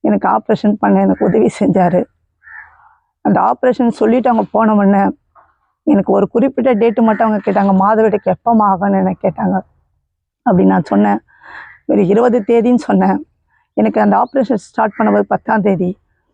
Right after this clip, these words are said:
அப்போ, "சரிம்மா, நாங்க ஆபரேஷன் நாளைக்கு தொடங்கிடுவோம்னு" சொன்னாங்க எனக்கு. ஆபரேஷன் தொடங்குறதுக்கு முன்னாடி மாதவிடாய்க்கு எந்த டேட்டுன்னு குறிப்பிட்ட டேட் தெரியல, அந்த டேட்டுக்கு முன்னாடியே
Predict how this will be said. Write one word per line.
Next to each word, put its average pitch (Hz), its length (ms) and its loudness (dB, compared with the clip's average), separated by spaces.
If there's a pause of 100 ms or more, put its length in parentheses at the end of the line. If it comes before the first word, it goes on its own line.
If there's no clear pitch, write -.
(360)
அப்போ, 202 400 -4
"சரிம்மா, 220 360 2
நாங்க 196 200 0
ஆபரேஷன் 220 500 -2
நாளைக்கு 196 500 0
தொடங்கிடுவோம்னு" 208 480 2 (100)
சொன்னாங்க 185 300 2
எனக்கு. - 440 -2 (960)
ஆபரேஷன் 226 500 0
தொடங்குறதுக்கு 196 560 0
முன்னாடி 196 400 2 (140)
மாதவிடாய்க்கு 202 760 0
எந்த 202 280 2
டேட்டுன்னு 220 340 0
குறிப்பிட்ட 226 360 -2
டேட் 202 240 0
தெரியல, 190 140 -2
அந்த 190 360 0
டேட்டுக்கு 208 300 -4
முன்னாடியே 214 540 2